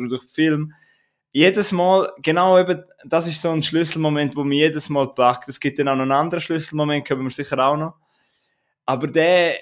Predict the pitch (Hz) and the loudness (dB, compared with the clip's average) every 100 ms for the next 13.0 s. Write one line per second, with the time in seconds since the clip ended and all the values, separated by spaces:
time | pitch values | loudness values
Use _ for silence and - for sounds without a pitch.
0 | - _ - 190 185 139 170 170 190 190 | -10 _ -2 0 -2 -4 -2 0 2 2
1 | 190 - 175 165 160 - 156 151 156 156 | 0 0 0 0 0 0 0 2 2 2
2 | 143 151 143 143 151 156 180 208 - 170 | 0 0 0 0 0 0 0 0 0 4
3 | 185 190 - - 156 143 104 107 135 139 | 6 4 0 4 6 6 0 0 -4 -4
4 | 139 147 151 151 175 - 160 160 156 160 | -2 0 2 4 4 2 0 4 4 2
5 | - 151 143 - 131 - 147 151 151 - | -2 -4 -2 -4 -4 0 0 0 -4 -4
6 | 117 117 139 - 147 147 - _ _ - | -2 0 -2 -2 -2 -2 -4 _ _ -2
7 | 151 156 151 143 - - 156 165 180 175 | 2 2 2 -2 -4 -2 4 6 6 4
8 | 147 175 190 190 160 143 139 139 - - | 6 6 4 4 2 2 -2 -6 -10 -4
9 | - 196 196 190 170 151 156 170 - 165 | 0 0 0 -4 -2 0 0 0 0 0
10 | 151 165 196 175 165 147 147 143 147 139 | 2 0 0 0 0 -2 -6 -4 -6 -4
11 | 143 139 135 139 139 185 190 - - 165 | -4 -4 -4 -4 -4 -4 -4 -6 -2 0
12 | 175 - 160 156 160 160 156 139 151 | 0 -2 -4 -4 -4 -4 -2 -4 -4